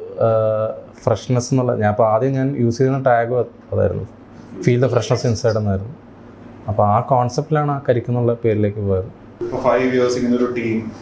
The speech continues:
Speaker 2: ഒരു ഫ്രിക്ഷൻ ഇല്ലാണ്ട്, ഇല്ലെങ്കിൽ
Speaker 1: അതെ.
Speaker 2: അനാവശ്യ ഒരു, ഒരു എന്താ പറയുക,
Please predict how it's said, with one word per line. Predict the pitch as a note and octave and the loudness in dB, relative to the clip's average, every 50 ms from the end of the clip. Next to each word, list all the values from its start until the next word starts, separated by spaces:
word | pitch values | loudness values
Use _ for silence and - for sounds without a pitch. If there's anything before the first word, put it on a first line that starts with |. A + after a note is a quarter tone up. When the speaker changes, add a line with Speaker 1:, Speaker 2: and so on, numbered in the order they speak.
| - - - - - - - - - - - - | -16 -16 -16 -18 -18 -18 -16 -14 -14 -10 -6 -2
Speaker 2:
ഒരു | A2 A2+ A#2 A#2 A#2 A2+ A2 G#2+ | 0 2 2 2 0 0 -2 -4
ഫ്രിക്ഷൻ | - - A#2+ G#2 - - - - C3 A#2+ A#2 | -2 -2 -2 -2 -2 -2 -2 0 0 0 -2
ഇല്ലാണ്ട്, | A#2 A#2 A2+ A2+ - A2 G#2 G#2+ | -2 -2 -2 -2 -2 -2 -4 -4
ഇല്ലെങ്കിൽ | G#2+ - - A2+ G#2+ G#2 F#2+ | -4 -4 -4 -4 -2 0 0
Speaker 1:
അതെ. | F2 F2 F2 E2+ F2+ E2+ E2+ | 0 0 0 0 0 0 0
Speaker 2:
അനാവശ്യ | - E2 - - - - - A2 | -2 -4 -4 -6 -6 -6 -4 -4
ഒരു, | G#2 G#2 G#2 | -2 -2 0
ഒരു | G#2 G#2 G2+ G#2 G#2 G#2 G#2 G2+ G2 | -2 -2 -2 -6 -6 -6 -4 -4 -6
എന്താ | G2+ G2+ G2 | -2 0 0
പറയുക, | G2 G2 F#2+ G2 G2 - - - | 0 0 -2 -4 -8 -10 -12 -14